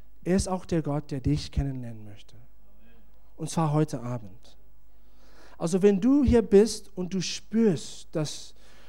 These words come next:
dass du gezogen wirst irgendwie in die Richtung von Gott und, und Theismus, dann möchte ich dir diese Gelegenheit geben, auch zu beten und Jesus in dein Herz einzuladen. So lass uns, lass uns zusammen beten.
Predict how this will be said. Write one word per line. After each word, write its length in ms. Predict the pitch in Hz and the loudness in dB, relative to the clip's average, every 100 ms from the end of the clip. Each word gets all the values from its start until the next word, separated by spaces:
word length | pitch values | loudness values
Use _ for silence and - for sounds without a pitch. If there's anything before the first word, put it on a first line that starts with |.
| - - | -12 -4
dass 180 | 160 - | -4 -2
du 120 | 185 | -2
gezogen 760 | 180 - - 220 240 202 180 | -2 -2 0 4 6 6 2
wirst 300 | 139 131 127 | 2 2 2
irgendwie 520 | 180 180 175 143 117 123 - - - - - - | 2 4 4 2 -2 -6 -12 -12 -12 -12 -12 -8
in 120 | - 160 | -2 0
die 60 | |
Richtung 560 | 160 180 - 180 170 170 - - - - - - - - - - | 2 0 0 2 2 -2 -8 -12 -12 -12 -12 -12 -12 -12 -12 0
von 220 | 175 156 | 2 6
Gott 280 | 170 160 - | 6 6 4
und, 300 | 147 131 - | -2 -4 0
und 220 | 147 147 | 0 2
Theismus, 420 | - 175 175 135 | 4 4 2 -4
dann 160 | - 165 | -2 2
möchte 280 | 185 208 220 | 2 2 -2
ich 100 | - | -2
dir 140 | 208 | 0
diese 200 | 208 196 | 0 0
Gelegenheit 600 | 196 170 196 190 170 156 | 2 4 4 0 -6 -6
geben, 400 | 156 151 123 123 - - - - - | -2 -2 -2 -8 -12 -12 -12 -12 -10
auch 200 | - 160 | -8 -8
zu 180 | - 180 | -8 -6
beten 320 | 147 208 196 | 0 0 0
und 120 | 139 | -6
Jesus 360 | 131 160 160 143 | -4 -4 -6 -10
in 80 | 139 | -8
dein 140 | 131 | -8
Herz 240 | 123 120 - | -8 -10 -12
einzuladen. 480 | 110 - - 98 - - - - - - - - - - - | -12 -14 -14 -14 -14 -12 -12 -12 -12 -12 -12 -12 -12 -12 -10
So 140 | - | -2
lass 240 | 151 151 160 | 0 0 -4
uns, 340 | 147 - - - - - - | -6 -10 -12 -12 -14 -14 -4
lass 200 | 165 - | -4 -2
uns 140 | 160 | -4
zusammen 400 | - 143 123 117 | -4 -2 0 -2
beten. 460 | 113 117 113 107 | -4 -6 -6 -10